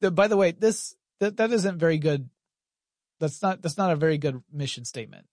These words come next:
It's not written very well. I mean, first of all, it repeats the word cross-media. You get cross-media twice in one sentence. That's basic writing one oh one. You, you don't use the same term twice. And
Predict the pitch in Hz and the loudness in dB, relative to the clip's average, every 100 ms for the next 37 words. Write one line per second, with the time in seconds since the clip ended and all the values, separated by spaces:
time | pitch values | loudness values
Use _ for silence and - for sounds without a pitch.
0 | - 139 170 156 151 139 127 120 117 113 | -10 -4 -2 -2 -4 -6 -10 -10 -10 -12
1 | 110 147 156 196 185 170 156 156 147 185 | -8 -4 0 2 2 2 2 0 -4 -4
2 | 190 - 156 143 - 147 127 143 127 110 | -6 -2 0 0 0 -2 -2 -8 -10 -12
3 | 101 - _ - 147 151 143 _ _ - | -18 -20 _ -4 0 0 0 _ _ -2
4 | 165 160 156 139 127 151 135 123 127 135 | -2 0 -2 -2 -4 -2 -2 -4 -8 -8
5 | 123 135 117 113 139 131 - _ _ _ | -8 -10 -12 -8 -8 -8 -16 _ _ _
6 | 147 135 170 180 175 151 151 147 139 139 | -4 2 2 2 0 0 0 0 -4 -4
7 | 135 127 120 127 135 151 151 143 143 131 | -4 -8 -12 -14 -8 -2 0 -2 -4 -8
8 | - 117 131 123 - 117 113 123 113 117 | -8 -10 -10 -10 -12 -14 -12 -8 -8 -10
9 | - _ _ _ _ - 175 175 175 | -18 _ _ _ _ 0 2 2 0